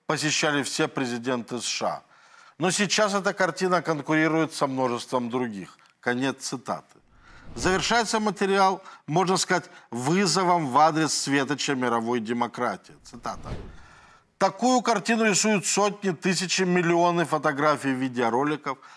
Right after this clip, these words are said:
которые разлетаются по традиционным сми, социальным сетям. Так выглядит альбом о современной Америке. Имидж Соединенных Штатов, центра западной цивилизации,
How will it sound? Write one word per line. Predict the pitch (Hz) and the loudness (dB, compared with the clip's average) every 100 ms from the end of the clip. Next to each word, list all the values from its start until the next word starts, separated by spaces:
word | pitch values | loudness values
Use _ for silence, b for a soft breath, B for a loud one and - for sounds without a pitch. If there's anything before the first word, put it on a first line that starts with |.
| B B | B B
которые | 185 185 220 | 0 2 4
разлетаются | 208 170 190 196 208 196 202 | 4 2 0 2 2 2 -2
по | 190 | -2
традиционным | 175 175 170 151 190 185 170 | -2 -2 -2 -2 0 2 0
сми, | - - 160 165 | -2 -2 -2 -2
социальным | 151 - 143 143 139 139 123 | -4 -2 2 2 0 -6 -8
сетям. | 135 117 - 82 - _ b b b b | -12 -16 -16 -18 -20 _ b b b b
Так | 208 214 208 | 2 2 2
выглядит | 226 196 196 202 | 0 0 0 2
альбом | 190 190 175 165 226 208 131 | 2 2 2 2 2 2 0
о | 135 | 0
современной | 160 147 156 160 151 151 156 | 0 0 0 0 0 2 0
Америке. | 165 165 104 - - - b b b b | 0 -2 -2 -10 -20 -20 b b b b
Имидж | 202 233 233 175 | 0 2 2 0
Соединенных | - 202 185 208 196 170 | 0 0 0 0 0 0
Штатов, | - - 190 190 123 - _ b b _ | -2 2 2 2 -4 -12 _ b b _
центра | - 208 196 175 151 | 0 2 2 0 2
западной | 156 131 127 117 117 | 2 2 0 -4 -8
цивилизации, | - 110 107 107 156 143 151 | -8 -8 -4 0 0 0 -8